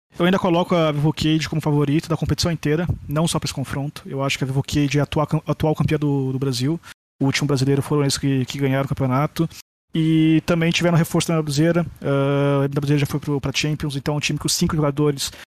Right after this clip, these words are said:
já jogaram juntos em terras internacionais. E essa experiência que a, que, que a equipe da Vivo Cage, ah, tem entre os cinco jogadores, mais o coach,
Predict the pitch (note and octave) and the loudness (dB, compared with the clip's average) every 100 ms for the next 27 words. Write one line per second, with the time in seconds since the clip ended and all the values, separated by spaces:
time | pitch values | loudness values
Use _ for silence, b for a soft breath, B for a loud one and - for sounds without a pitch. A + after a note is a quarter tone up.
0 | - D3+ D3+ D3+ D#3 C3 D3 C#3+ - B2+ | -2 0 2 2 0 0 0 0 -4 0
1 | D3 C#3+ D3 D3+ C#3+ - C#3+ D3+ E3+ - | 0 0 0 -2 -2 -2 -2 -2 -2 -6
2 | B - _ _ D3 C#3 C3+ C3+ C#3 D3 | B -20 _ _ -4 -2 -2 -2 0 0
3 | - - E3 D#3 F3 F#3+ - - D3+ D3+ | -2 0 2 2 4 2 0 0 0 0
4 | - D#3+ D3+ D#3 - - F#3+ - D#3 C3+ | -2 -4 -2 -4 -2 0 0 0 0 0
5 | C#3 - D3+ D3 C#3 C3+ B - - C#3+ | -2 0 2 2 0 -4 B -10 -2 0
6 | C#3+ C#3+ - D#3 D3+ D3 C#3+ - D3 D3 | 2 0 0 0 2 0 -2 0 0 2
7 | C3+ D#3 E3 D#3 C3+ D3 C#3+ C3+ - D3+ | 0 2 2 2 0 0 0 -2 -2 0
8 | D3+ C#3+ - C#3+ | 0 -2 -2 -2